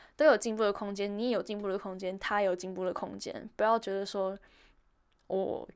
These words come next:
一定要改，或者，哦，改了对方就又来这样的想法。就是我觉得要发自内心的，就是觉得说，啊，我可以变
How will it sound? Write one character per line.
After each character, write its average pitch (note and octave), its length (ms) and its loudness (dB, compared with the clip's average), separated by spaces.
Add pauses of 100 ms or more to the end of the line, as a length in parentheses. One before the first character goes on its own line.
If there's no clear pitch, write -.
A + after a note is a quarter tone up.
一 F#3+ 100 -10
定 G3+ 200 -4
要 F#3+ 120 -2
改， - 300 -6
或 - 160 -14
者， F#3 160 -16
哦， G3 540 -6
改 F#3+ 100 -4
了 F#3+ 120 -2
对 G3 120 -6
方 F#3 160 -8
就 F#3+ 80 -8
又 F#3 120 -4
来 C#2+ 240 -10
这 - 80 -8
样 D#2 140 -8
的 - 160 -12 (640)
想 - 240 -10
法。 - 160 -8
就 - 120 -12
是 C#4 360 -2 (1160)
我 A#3+ 120 -4
觉 B3 160 -2
得 C4+ 100 4
要 C4 180 6
发 A3 240 2
自 G#3+ 180 -2
内 G3+ 160 -2
心 - 200 -6
的， D#3 60 -8
就 - 100 -10
是 - 100 -10
觉 - 220 -6
得 - 80 -8
说， - 180 -10
啊， A#3 280 4
我 G3+ 80 -2
可 A#3 160 -4
以 G#3 60 0
变 G#3+ 220 -2